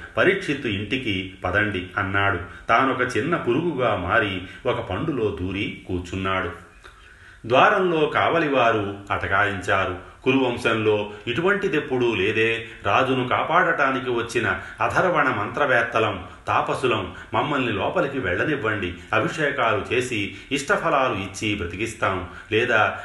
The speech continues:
రాజుకు తెలియపరచండి మా రాక అన్నారు గంభీరంగా దొంగ తాపసులు. రాజుకు వర్తమానం వెళ్ళింది.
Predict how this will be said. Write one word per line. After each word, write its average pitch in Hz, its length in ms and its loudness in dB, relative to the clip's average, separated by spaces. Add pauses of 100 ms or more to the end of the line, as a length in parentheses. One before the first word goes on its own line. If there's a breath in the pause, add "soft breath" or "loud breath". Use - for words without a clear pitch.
(100)
రాజుకు 123 400 0
తెలియపరచండి 101 800 -2 (160)
మా 101 140 2
రాక 90 600 -2
అన్నారు 98 400 0
గంభీరంగా 92 800 -2 (240 loud breath)
దొంగ 101 200 2
తాపసులు. 95 580 -2 (600 loud breath)
రాజుకు 127 400 4
వర్తమానం 107 640 -2
వెళ్ళింది. 87 560 -6